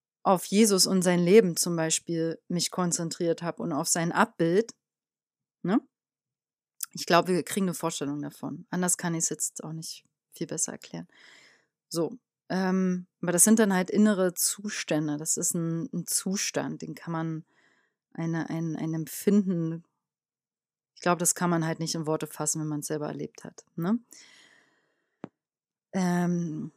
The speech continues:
aber vielleicht hast du sowas auch schon mal erfahren in einem anderen Kontext. Ähm, ich hatte ehrlich gesagt schon mal einmal so einen Moment,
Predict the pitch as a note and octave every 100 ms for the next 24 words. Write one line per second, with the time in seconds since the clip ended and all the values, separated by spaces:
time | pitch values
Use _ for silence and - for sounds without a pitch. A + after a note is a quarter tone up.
0 | _ - G3+ G#3 A3 G#3 A3+ - B3+ C4+
1 | A3+ F3+ - E3+ - F#3+ D#3 D#3 D3 -
2 | _ _ _ _ _ _ _ _ - F3
3 | - G#3+ B3+ F3+ E3 E3+ F3 - A3 G#3
4 | F3 D#3+ _ _ _ _ _ _ - G3+
5 | F3+ E3+ - - - - - - _ _
6 | F3 E3 E3+ E3 E3 D#3+ - _ - F#3
7 | G#3 B3 D#3+ E3 - E3+ D#3+ D#3+ - -
8 | D#3+ D#3 D#3 D#3+ D#3 D#3 D#3+ D#3 D#3 E3+
9 | B3+